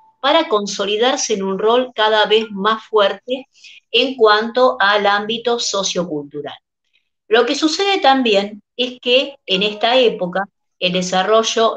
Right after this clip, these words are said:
no solo de la fotografía, sino también de la cinematografía, promoverá la idea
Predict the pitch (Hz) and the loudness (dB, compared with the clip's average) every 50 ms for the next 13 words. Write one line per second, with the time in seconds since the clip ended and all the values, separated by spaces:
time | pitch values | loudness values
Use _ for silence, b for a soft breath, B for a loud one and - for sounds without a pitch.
0 | 185 170 180 175 180 - 214 208 202 190 175 170 165 160 - 160 156 156 156 156 | -2 -4 -2 -2 -2 -2 0 0 2 4 4 4 2 0 -4 -6 -2 -2 0 0
1 | 160 160 - - 262 247 208 175 180 - 160 170 180 175 170 165 160 165 185 202 | -2 -4 -4 -4 0 0 0 0 -2 -8 -8 -8 -6 -4 -4 -4 -4 -4 -6 -4
2 | 196 170 160 156 156 160 - - - - 311 294 196 170 160 156 156 156 156 190 | -4 -4 -4 -4 -4 -6 -8 -8 -2 2 2 2 2 0 -4 -4 -6 -6 -4 -4
3 | 190 196 185 170 160 175 - 180 160 151 151 160 185 180 - _ _ _ _ _ | -4 -2 -2 -2 -4 -4 -6 -6 -4 -4 -2 -4 -6 -8 -12 _ _ _ _ _
4 | _ _ _ _ _ _ _ _ _ _ _ _ - 185 196 202 196 202 202 214 | _ _ _ _ _ _ _ _ _ _ _ _ -4 0 0 0 2 2 2 4
5 | 226 247 269 262 254 269 269 269 - _ _ _ _ _ _ _ _ _ _ _ | 4 4 4 2 0 0 -2 -8 -18 _ _ _ _ _ _ _ _ _ _ _
6 | _ - 196 196 202 196 196 196 196 196 196 196 190 190 - - - - _ _ | _ -8 -6 -2 -2 0 0 2 2 2 2 2 0 -2 -4 -10 -16 -20 _ _
7 | _ - 220 208 233 233 320 294 247 214 202 202 226 262 302 - - | _ -14 -8 -8 -6 -2 0 2 2 2 2 0 -2 -4 -6 -10 -18